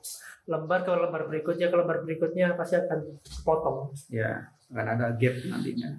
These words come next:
Speaker 2: Baik.
Speaker 1: Ada pertanyaan lagi selanjutnya, yaitu adalah colornya, terkait
Speaker 2: Color.
Speaker 1: warnanya. Dia kan dipotret dengan raw, saya motret dengan raw, outputnya pasti warna. Eh, kenapa bikin zin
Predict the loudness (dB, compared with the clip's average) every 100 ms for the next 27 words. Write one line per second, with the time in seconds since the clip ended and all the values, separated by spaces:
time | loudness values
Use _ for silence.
0 | -12 -18 -8 -2 0 2 0 0 0 -2
1 | -2 -8 -2 0 2 0 -4 -8 -12 _
2 | -20 -14 -6 -4 0 2 2 2 2 -2
3 | -8 -12 -14 0 2 4 2 -2 -8 -12
4 | -10 -2 0 2 2 2 0 -4 -8 -8
5 | -2 2 2 2 2 0 -2 -8 -6 0
6 | 2 0 0 -2 2 2 2 0 -8 0
7 | 2 4 2 2 0 -2 -2 0 2 0
8 | -4 -12 -20 _ _ -2 0 2 0 2
9 | 2 2 0 -6 -12 -20 -20 _ _ -2
10 | 2 4 2 -2 2 2 4 0 0 2
11 | 2